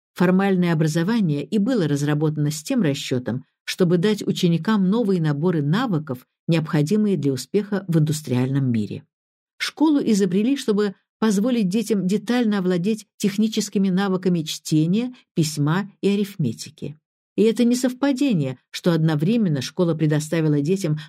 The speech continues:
надежную защиту на то время, пока их близкие, впервые в истории человечества, стали подолгу отсутствовать дома, они теперь ходили на работу. Эти школьные навыки,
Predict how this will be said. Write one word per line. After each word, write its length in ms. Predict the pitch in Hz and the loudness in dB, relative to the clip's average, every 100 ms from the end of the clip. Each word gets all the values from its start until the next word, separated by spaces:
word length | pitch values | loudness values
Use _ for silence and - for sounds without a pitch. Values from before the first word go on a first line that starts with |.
| - | -2
надежную 640 | 165 151 185 180 160 147 | 2 2 2 2 2 2
защиту 580 | 147 135 - 277 269 147 | 0 -4 -2 -2 0 -2
на 140 | 131 | 0
то 100 | 147 | -2
время, 320 | 135 233 226 | 0 2 0
пока 280 | 151 139 147 | 0 -2 0
их 200 | 139 131 | 0 0
близкие, 640 | 139 254 294 - 131 123 - _ - | 0 0 0 -4 0 0 -2 _ -14
впервые 560 | - 285 277 190 139 | -2 2 2 2 2
в 60 | 139 | 0
истории 320 | 151 170 139 | 0 0 0
человечества, 760 | 131 139 190 330 160 156 123 123 _ _ | -2 -2 0 -2 -2 -6 -6 -6 _ _
стали 360 | - - 277 262 | -6 0 2 2
подолгу 420 | 247 240 247 214 | 2 2 2 0
отсутствовать 640 | 226 - 233 - 202 202 | -2 -2 -4 -2 0 2
дома, 400 | 156 135 113 120 - _ - | 2 0 -2 -10 -18 _ -4
они 280 | 185 185 180 | 0 2 0
теперь 380 | 165 170 156 | -2 -2 -2
ходили 380 | 151 185 160 147 | 0 0 2 2
на 140 | 151 180 | 2 0
работу. 520 | 196 123 104 - - _ _ _ _ _ _ - | 0 -2 -8 -14 -18 _ _ _ _ _ _ -4
Эти 220 | 277 277 | 0 0
школьные 480 | 247 - 247 214 202 | -2 0 2 2 2
навыки, 560 | 277 226 156 156 147 | 0 -2 -2 -2 -2